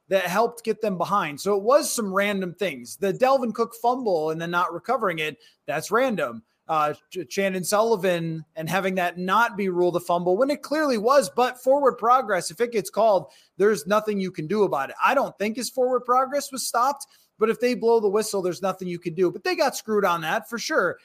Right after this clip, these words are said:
It was an obvious fumble, pick it up, go for a touchdown. So the, I think we can separate some of the stuff that was random and then some of the stuff where it was like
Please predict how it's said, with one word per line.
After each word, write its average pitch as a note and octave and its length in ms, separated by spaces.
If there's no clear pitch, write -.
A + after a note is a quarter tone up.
It G#3+ 60
was A3+ 160
an G3 100
obvious G#3+ 480
fumble, F#3+ 360
pick G#3+ 220
it A3 80
up, G3+ 140
go G3 140
for F#3 160
a E3 40
touchdown. E3 540
So A#3+ 260
the, A3 240
I G#3+ 80
think E4 200
we E4 120
can A#3 260
separate A#3+ 680
some A#3+ 220
of C#4+ 100
the C#4+ 80
stuff A3 280
that F3+ 200
was E3+ 320
random A#3 560
and G#3 120
then B3+ 160
some C4+ 220
of B3+ 60
the A#3+ 80
stuff B3 360
where A#3 260
it - 20
was G3+ 180
like G#3+ 380